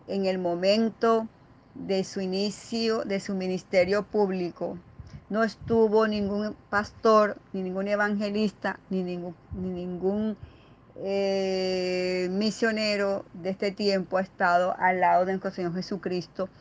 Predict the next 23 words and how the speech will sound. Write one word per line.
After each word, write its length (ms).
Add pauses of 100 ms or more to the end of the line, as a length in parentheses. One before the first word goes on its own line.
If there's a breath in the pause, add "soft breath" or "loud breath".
(240 soft breath)
en 160
el 140
momento 760 (400)
de 200
la 140
resurrección 800
y 60
lo 160
ha 60
visto. 320
O 40
sea 180
que 280
nadie 720 (180)
puede 600 (560 soft breath)
reunir 500
esos 260
requisitos. 720 (600 soft breath)
Entonces 320
eso 100
quiere 240
decir 460
claramente, 1040